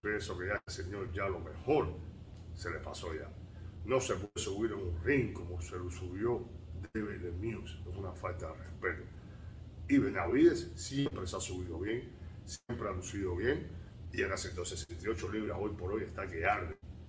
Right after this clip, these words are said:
Muchas peleas que se pueden completar. Eh, sin quitarle nada a Bandera, hizo su trabajo.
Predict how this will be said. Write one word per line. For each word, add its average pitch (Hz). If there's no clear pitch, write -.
Muchas 127
peleas 92
que 87
se 85
pueden 98
completar. -
Eh, 95
sin 101
quitarle 110
nada 113
a 104
Bandera, 95
hizo 92
su 90
trabajo. 95